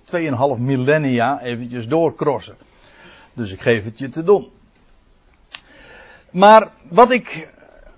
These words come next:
altijd daar heel erg boeiend he-, heb gevonden aan Bijbelse chronologie is,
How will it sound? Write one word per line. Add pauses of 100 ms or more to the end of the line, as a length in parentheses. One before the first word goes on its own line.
(1160)
altijd
daar
heel
erg
boeiend
he-,
heb
gevonden
aan
Bijbelse
chronologie
is,